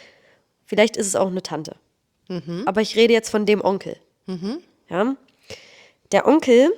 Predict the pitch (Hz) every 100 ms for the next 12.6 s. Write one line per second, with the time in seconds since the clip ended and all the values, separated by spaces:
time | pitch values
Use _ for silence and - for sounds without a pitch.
0 | - _ _ _ - - _ _ - 226
1 | 196 196 - 190 180 185 180 185 185 185
2 | - - _ _ _ - 220 196 196 208
3 | - 185 185 180 - 175 - 180 208 311
4 | 302 285 - 240 - 220 220 220 - -
5 | _ _ _ _ _ _ 226 220 - 220
6 | 233 233 208 202 208 214 214 - 208 196
7 | 190 180 185 - _ _ _ _ _ _
8 | _ _ _ _ - 220 269 - 240 -
9 | 214 214 202 196 - 190 170 208 202 202
10 | 190 - 190 196 - 180 190 190 - 190
11 | - - - 196 180 190 311 _ _ _
12 | 220 254 240 294 302 -